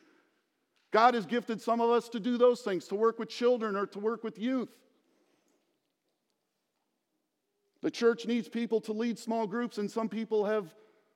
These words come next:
listened to that call. The church needs people to count money, to set up chairs, to take chairs down. The church needs people to serve on the board and elders.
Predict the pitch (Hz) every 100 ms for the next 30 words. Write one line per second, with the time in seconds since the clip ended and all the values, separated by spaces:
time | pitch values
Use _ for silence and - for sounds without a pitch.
0 | _ _ _ _ _ _ _ - 196 254
1 | - 202 156 165 156 - 143 117 - -
2 | - _ _ _ _ _ _ _ _ _
3 | _ _ _ _ _ _ _ - 170 254
4 | 247 - 233 - 240 247 226 180 - 151
5 | 220 254 208 233 254 220 180 - 233 240
6 | 240 - 226 233 226 220 180 226 233 -
7 | 226 233 151 226 233 220 175 101 - _
8 | _ _ _ _ _ _ _ - 165 220
9 | 240 180 220 - 226 226 220 208 233 233
10 | 220 220 196 208 233 233 208 196 208 240
11 | 220 208 156 104